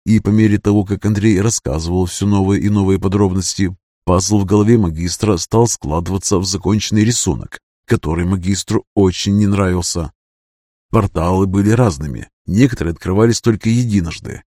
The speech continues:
и если исследователи не успевали вернуться до его закрытия, они оставались наизнанке навсегда, и судьба их была неизвестна.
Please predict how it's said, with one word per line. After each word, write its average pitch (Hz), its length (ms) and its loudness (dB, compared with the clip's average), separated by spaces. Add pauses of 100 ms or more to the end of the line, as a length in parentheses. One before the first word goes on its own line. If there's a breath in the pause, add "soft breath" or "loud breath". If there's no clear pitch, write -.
и 110 60 2
если 104 540 0
исследователи 104 720 0
не 107 140 2
успевали 117 500 2
вернуться 95 540 -2
до 107 180 2
его 98 200 2
закрытия, 101 800 -2
они 110 280 2
оставались 107 520 0
наизнанке 101 600 -2
навсегда, 101 640 -4 (100)
и 117 100 -2
судьба 92 420 -2
их 101 280 -2
была 104 200 2
неизвестна. 101 720 -2